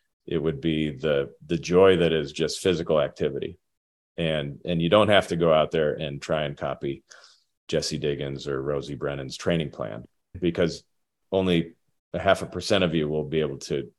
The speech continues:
tolerate that. However, some who, um, have never even considered it, um, could have a V O two max of eighty milliliters per kilogram of body weight. You know, they might, they might have this incredible,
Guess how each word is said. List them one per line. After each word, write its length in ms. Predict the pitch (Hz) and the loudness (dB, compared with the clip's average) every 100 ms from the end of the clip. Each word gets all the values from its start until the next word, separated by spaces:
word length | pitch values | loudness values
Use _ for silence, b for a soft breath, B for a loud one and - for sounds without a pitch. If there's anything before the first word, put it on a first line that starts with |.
| _ | _
tolerate 480 | - 92 80 64 - | 2 4 4 0 -4
that. 180 | - - _ _ _ _ _ _ _ _ _ _ _ _ _ _ _ _ _ | -8 -8 _ _ _ _ _ _ _ _ _ _ _ _ _ _ _ _ _
However, 520 | 95 110 98 78 - - _ | 6 10 10 6 -2 -14 _
some 340 | - 120 117 | 6 8 8
who, 440 | 110 98 90 85 - _ | 6 4 4 2 -4 _
um, 340 | 92 85 82 78 | 4 4 4 0
have 140 | 87 | 4
never 260 | 101 95 98 | 4 6 4
even 200 | 85 80 | 4 0
considered 520 | 87 85 127 104 76 | -2 2 4 4 4
it, 140 | 73 - _ _ _ _ _ - | 0 -2 _ _ _ _ _ 0
um, 400 | 85 82 73 71 _ _ _ - | 4 4 0 -8 _ _ _ 6
could 220 | 143 143 | 8 10
have 420 | 101 92 92 - - | 10 10 8 2 -6
a 80 | 87 | -2
V 180 | 98 | 4
O 60 | 101 | 4
two 180 | - 95 | 4 0
max 380 | 90 101 - 117 | 2 2 2 2
of 180 | 85 - - _ - | 0 -2 -16 _ 2
eighty 280 | 107 107 | 4 4
milliliters 720 | 95 98 107 101 90 87 87 - | 2 4 6 6 4 2 0 -2
per 100 | 87 | -4
kilogram 500 | - 98 92 98 92 | 4 6 6 4 2
of 120 | 87 | 6
body 280 | 98 110 82 | 6 8 4
weight. 160 | 76 | 0
You 160 | - 98 | 0 4
know, 100 | 101 | 6
they 120 | 101 | 6
might, 380 | 101 104 107 - B B _ | 8 8 8 2 B B _
they 100 | 98 | 0
might 280 | 95 101 90 | 6 6 6
have 200 | 104 98 | 8 6
this 180 | 92 90 | 6 0
incredible, 720 | 85 - 98 95 90 85 | -2 4 6 6 4 2